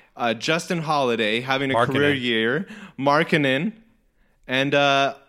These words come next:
Speaker 1: oh, oh, they're about to get healthy? Okay, you're canned." And we would prefer more post-ups from Robin Lopez. You're my man, Jim Boylen. Here's a raise for next season. <laughs>
Speaker 2: Uh, it's bizarre. I agree. And I really do like that.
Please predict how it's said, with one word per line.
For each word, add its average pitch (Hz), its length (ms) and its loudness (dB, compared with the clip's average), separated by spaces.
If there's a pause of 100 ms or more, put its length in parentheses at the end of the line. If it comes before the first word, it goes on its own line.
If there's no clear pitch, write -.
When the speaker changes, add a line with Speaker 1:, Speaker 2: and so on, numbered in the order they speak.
(120)
Speaker 1:
oh, 175 180 2
oh, 170 220 4
they're 165 160 2
about 170 220 0
to 175 60 -8
get 175 140 2
healthy? 160 400 2
Okay, 139 240 -2
you're 131 160 0
canned." 131 800 0 (400)
And 131 320 0
we 127 120 2
would 135 200 0
prefer 143 540 0
more 131 320 0
post-ups 143 920 -4
from 117 280 -4
Robin 110 360 0
Lopez. 101 600 0 (360)
You're 135 240 2
my 131 180 2
man, 113 440 0
Jim 113 220 0
Boylen. 107 520 0 (180)
Here's 131 340 -2
a 131 60 -2
raise 104 420 -2
for 101 160 -8
next 90 280 -8
season. 78 500 -12 (640)
<laughs> - 160 -12 (800)
Speaker 2:
Uh, 147 360 2
it's 131 120 -8
bizarre. 127 500 -2
I 113 120 0
agree. 113 460 -4
And 110 100 -8
I 123 80 -2
really 135 300 -4
do 139 220 -10
like 117 280 -6
that. 95 340 -8